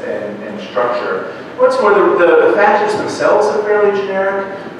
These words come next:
but they are, uh, they also, uh, are connected to a series of, of indicators, I think, uh, ninety-seven in total when they're all added up, that,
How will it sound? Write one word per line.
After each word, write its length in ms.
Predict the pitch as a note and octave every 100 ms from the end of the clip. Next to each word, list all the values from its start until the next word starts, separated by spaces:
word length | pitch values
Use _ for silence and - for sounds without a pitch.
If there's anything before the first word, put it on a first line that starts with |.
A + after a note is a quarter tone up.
| -
but 280 | D#3+ D#3+
they 320 | D#3+ D3+ D3+ D3+
are, 600 | C#3+ C#3+ C#3+ C#3 C#3 C#3
uh, 380 | B2+ A#2+ - -
they 140 | -
also, 800 | - - - C#3+ C#3 C3+ C3 - - - - - - -
uh, 480 | - - - - -
are 240 | - - -
connected 420 | - - - D3+ -
to 100 | -
a 40 |
series 520 | - - B2 A#2+ A#2
of, 280 | - - G#2+
of 320 | - B2 A#2+
indicators, 640 | C#3 E3+ F3 - - - -
I 100 | -
think, 180 | A2+ G#2
uh, 600 | G#2+ C#3+ B2+ - - G2+
ninety-seven 1080 | G#2 B2 B2 G#2+ - - - - G#2 - -
in 80 | -
total 360 | - D#3+ -
when 120 | - -
they're 140 | -
all 160 | - -
added 280 | - -
up, 540 | G#2 - - - - -
that, 320 | - - -